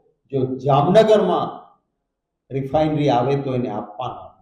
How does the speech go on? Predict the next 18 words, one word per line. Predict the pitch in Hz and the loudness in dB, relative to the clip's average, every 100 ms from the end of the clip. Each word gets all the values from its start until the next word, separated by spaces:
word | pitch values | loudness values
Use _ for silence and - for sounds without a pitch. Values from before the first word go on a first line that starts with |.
| 135 | -4
બે | 180 190 | -2 -2
સ્પર્ધા | - - 147 135 135 170 165 | -4 -10 -6 -4 2 2 2
કરતી | 156 147 | -2 -6
કંપનીઓ, | 143 117 - _ _ _ _ _ _ _ _ _ _ _ _ | -12 -14 -16 _ _ _ _ _ _ _ _ _ _ _ _
રિલાયન્સ | 123 131 143 160 165 165 | -4 0 2 2 0 -2
અને | 131 117 117 | -4 -4 -6
એસ | - | -4
આર, | 135 127 - - - _ _ _ _ _ _ _ _ | -2 0 -2 -10 -18 _ _ _ _ _ _ _ _
બંને | 117 131 151 | -8 -4 -2
કંપનીઓ | 156 135 123 127 131 127 | -2 -4 -6 -6 -4 -4
અહીંયા | 117 110 | -4 -6
આવી. | 101 104 107 120 - _ _ _ _ _ _ _ _ | -8 -10 -10 -12 -14 _ _ _ _ _ _ _ _
જામનગર | 120 117 123 123 123 | -6 -6 -4 -4 -6
જિલ્લાનો | 120 107 104 113 117 | -8 -10 -8 -8 -8
વિકાસ | 98 - 110 120 - | -12 -10 -10 -10 -12
થાય, | 135 156 | -16 -14
એનો | 147 117 | -14 -18
કોંગ્રેસે | - 98 98 107 - _ | -20 -20 -20 -20 -20 _